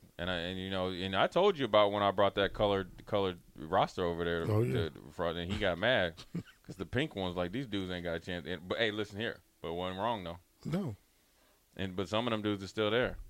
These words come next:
Speaker 1: And them the dudes that, them the first dudes I'm talking to. 'Cause what I, 'cause I, I, I'm gonna ask you this, and I, I, I wanna ask your opinion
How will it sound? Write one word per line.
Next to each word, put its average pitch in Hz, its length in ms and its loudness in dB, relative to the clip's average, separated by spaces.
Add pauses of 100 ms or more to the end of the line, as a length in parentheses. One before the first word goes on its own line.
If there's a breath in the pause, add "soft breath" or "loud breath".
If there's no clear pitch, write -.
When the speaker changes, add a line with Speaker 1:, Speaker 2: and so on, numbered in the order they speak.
(140)
Speaker 1:
And 95 160 -2
them 123 140 0
the 143 80 0
dudes 117 260 0
that, 104 120 -4
them 131 200 2
the 107 80 -2
first 135 360 6
dudes 95 200 -2
I'm 85 120 -8
talking 80 360 -2
to. 60 160 -12 (800)
'Cause 104 220 2
what 123 160 4
I, 123 160 8
'cause 113 300 0
I, - 20 0
I, 85 280 -6 (260)
I'm 135 100 6
gonna 147 120 6
ask 117 140 2
you 107 100 -2
this, 85 280 -2 (100)
and 87 160 -6
I, 107 160 4 (100)
I, 104 100 0
I 104 140 0
wanna 113 200 2
ask 110 160 -2
your 95 100 -2
opinion 85 420 -6